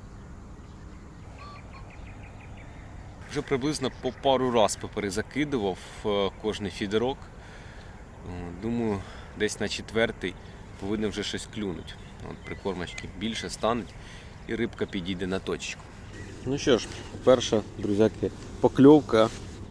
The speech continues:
вірні, яку я не бачив, ну все скльовано. А париша нема. Перенанизав опаріка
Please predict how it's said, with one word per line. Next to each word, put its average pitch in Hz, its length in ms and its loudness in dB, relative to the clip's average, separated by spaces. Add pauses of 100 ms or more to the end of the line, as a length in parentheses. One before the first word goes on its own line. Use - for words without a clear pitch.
вірні, 107 220 4
яку 104 220 4
я 110 100 12
не 107 80 8
бачив, 107 400 8
ну 110 80 4
все 120 180 2
скльовано. 76 520 0 (1300)
А 104 100 2
париша 143 440 6
нема. 123 260 2 (1120)
Перенанизав 107 600 4
опаріка 135 540 -2